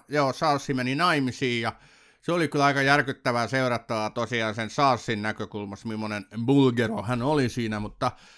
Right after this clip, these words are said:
mutta tässä vitoskaudella niin Charlesiin tosiaan käsikirjoitettiin ihan eri tavalla niin kuin sisään, myöskin sellaista niin kuin hyveellisyyttä, ja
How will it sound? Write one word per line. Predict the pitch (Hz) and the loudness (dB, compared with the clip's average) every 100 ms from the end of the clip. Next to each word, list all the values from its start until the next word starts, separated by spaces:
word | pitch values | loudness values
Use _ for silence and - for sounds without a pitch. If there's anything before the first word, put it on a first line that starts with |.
| - - _ _ _ | -20 -20 _ _ _
mutta | - 170 214 | -6 -2 -2
tässä | 220 | -2
vitoskaudella | 262 285 240 - 185 175 170 175 | -2 -2 -2 0 0 2 2 0
niin | 175 | 0
Charlesiin | 214 226 208 185 160 | 2 4 4 0 -2
tosiaan | 202 196 180 165 | -2 0 0 2
käsikirjoitettiin | 196 190 156 156 139 143 - 151 147 | 0 0 -2 -2 -2 -4 -4 -4 -4
ihan | - 190 196 | -4 -2 -2
eri | 147 196 185 | 0 0 0
tavalla | - 170 160 143 135 | 2 2 4 2 0
niin | 135 | -2
kuin | 131 135 | -6 -14
sisään, | - 208 190 156 127 | -8 -6 -2 0 0
myöskin | 143 - 143 | -2 -6 -10
sellaista | - 170 160 147 156 | -4 -2 -2 -4 -6
niin | 147 143 | -4 -4
kuin | 147 143 | -6 -4
hyveellisyyttä, | 185 180 147 123 117 131 117 113 - | -2 2 2 2 -2 -4 -6 -6 -4
ja | 120 123 | 0 0